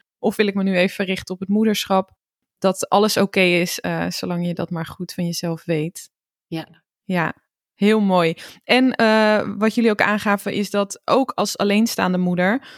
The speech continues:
Speaker 1: dat dit ook gewoon kan. Dus stel dat je als alleenstaande moeder dus die combinatie wil van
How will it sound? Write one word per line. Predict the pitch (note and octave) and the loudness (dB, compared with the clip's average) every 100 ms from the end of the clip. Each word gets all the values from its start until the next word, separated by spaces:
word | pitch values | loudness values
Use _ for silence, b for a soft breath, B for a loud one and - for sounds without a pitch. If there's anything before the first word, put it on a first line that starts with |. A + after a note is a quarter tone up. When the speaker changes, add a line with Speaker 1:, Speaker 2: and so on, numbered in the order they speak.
| B _ | B _
Speaker 1:
dat | G#3+ G3+ | 2 4
dit | A3+ - | 2 2
ook | A3 - | 2 2
gewoon | G3 E3+ E3+ | 0 0 0
kan. | E3 E3 | 0 0
Dus | E3+ | -2
stel | - G#3+ G#3 | 0 2 2
dat | G3+ | 0
je | F#3+ | -2
als | - | -2
alleenstaande | F#3 F#3 G3 - G3 F3+ | 0 2 0 0 0 0
moeder | F#3+ F#3 | -2 -2
dus | - | -6
die | F#3+ | -4
combinatie | - G3 F#3+ F#3+ - G3 | 0 2 4 2 0 -6
wil | F#3 F#3 F3+ | -2 -2 -2
van | - F3+ | -4 -6